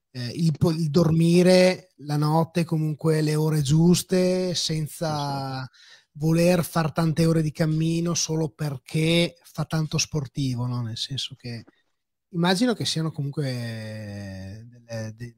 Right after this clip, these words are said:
Speaker 1: degli ingredienti fondamentali nella riuscita.
Speaker 2: Sì, sì, assolutamente sì, ascoltarsi, capire do-, dove si, si manca qualcosa, cosa si può fare, capire anche i limiti.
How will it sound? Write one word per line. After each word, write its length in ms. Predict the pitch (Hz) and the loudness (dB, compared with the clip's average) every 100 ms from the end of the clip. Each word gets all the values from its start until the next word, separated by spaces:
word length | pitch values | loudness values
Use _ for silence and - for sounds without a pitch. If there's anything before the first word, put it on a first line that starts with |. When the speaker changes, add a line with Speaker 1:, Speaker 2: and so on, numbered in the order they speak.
| _ | _
Speaker 1:
degli 160 | _ 127 | _ -4
ingredienti 560 | 131 123 127 160 170 170 | -2 0 2 6 6 4
fondamentali 880 | - 110 110 110 - 123 113 104 | 2 -6 -8 -14 -4 -2 0 -2
nella 260 | 90 107 104 | -4 -8 -6
riuscita. 540 | 101 101 - 101 101 92 - - _ _ _ _ _ _ _ | -2 0 0 -4 -8 -14 -18 -20 _ _ _ _ _ _ _
Speaker 2:
Sì, 160 | - 113 | -4 -2
sì, 140 | - | 6
assolutamente 680 | 117 - 117 110 104 98 95 | 6 6 0 4 4 4 2
sì, 200 | - 98 | 2 6
ascoltarsi, 960 | 90 - 107 98 98 104 127 127 139 135 | 6 6 4 6 8 10 8 6 -2 0
capire 720 | 117 - 120 117 113 101 95 - _ _ _ _ _ | 0 0 2 8 8 8 2 -6 _ _ _ _ _
do-, 320 | - 117 117 | -14 -6 -2
dove 640 | 123 117 113 110 104 98 | 6 8 10 10 10 8
si, 160 | - - | 2 -10
si 180 | - - - | -16 -18 -4
manca 380 | 110 117 113 - | 4 4 4 2
qualcosa, 760 | 90 87 110 113 123 131 127 123 _ | 2 4 8 8 8 6 6 2 _
cosa 280 | 113 110 | 2 2
si 140 | 107 107 | 0 -2
può 140 | 104 | 0
fare, 580 | 95 107 117 127 135 131 - _ _ _ | 2 6 8 8 6 4 -2 _ _ _
capire 360 | - 120 143 147 | 0 4 6 6
anche 200 | 139 117 | 4 0
i 80 | 107 | 0
limiti. 540 | 165 139 117 - 85 | 0 0 0 -2 -4